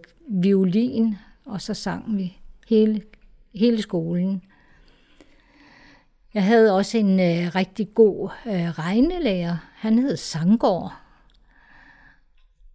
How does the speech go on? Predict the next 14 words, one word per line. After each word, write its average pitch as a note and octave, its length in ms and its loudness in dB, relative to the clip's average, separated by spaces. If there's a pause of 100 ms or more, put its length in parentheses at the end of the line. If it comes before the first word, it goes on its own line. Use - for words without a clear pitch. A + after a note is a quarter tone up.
(160)
Han F3 300 -2
var D#3 360 -8 (120)
en G#3+ 180 6
lille G#3 360 6
mand, A#3+ 300 2 (720)
men, F#3 360 2
øh, E3 260 -2 (420)
var G3+ 100 -2
utrolig G3+ 760 -4
god G#3+ 260 0
til G#3+ 160 -8
at, F#3+ 220 -6 (200)
at G3+ 60 -6
fortælle A3 680 -2